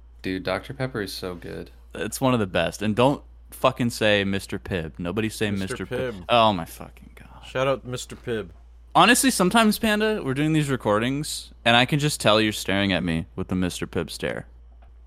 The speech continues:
Speaker 3: I got
Speaker 2: And
Speaker 3: that
Speaker 2: it,
Speaker 3: Mister Pibb stare, and
Speaker 2: it
Speaker 3: people
Speaker 2: makes
Speaker 3: are
Speaker 2: me
Speaker 3: afraid to have
Speaker 2: uncomfortable.
Speaker 3: that. People are, oh shit, we need to talk about the
Speaker 2: Holy
Speaker 3: elephant in
Speaker 2: shit,
Speaker 3: the room.
Speaker 2: Kanye's West ass is out.
Speaker 3: Really?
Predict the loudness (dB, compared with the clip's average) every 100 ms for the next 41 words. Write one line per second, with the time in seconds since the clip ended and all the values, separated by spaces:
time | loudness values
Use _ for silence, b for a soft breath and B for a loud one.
0 | -20 -20 -10 0 2 4 0 -4 -10 -10
1 | -8 -8 -10 -10 -8 -2 2 4 4 4
2 | 2 4 2 2 -4 -6 -8 -10 -20 -20
3 | -20 -20 -20 -14 -12 -6 -6 -6 -10 -20
4 | -16 -10 -8 -8 -8 -6 -6 -4 6 8
5 | 8 8 8 8 8 10 10 12 10 10
6 | 10 10 10 6 6 10 8 6 2 4
7 | 4 2 -2 -6 -20 -20 -20 -20 -20 -20
8 | -10 -8 -6 -8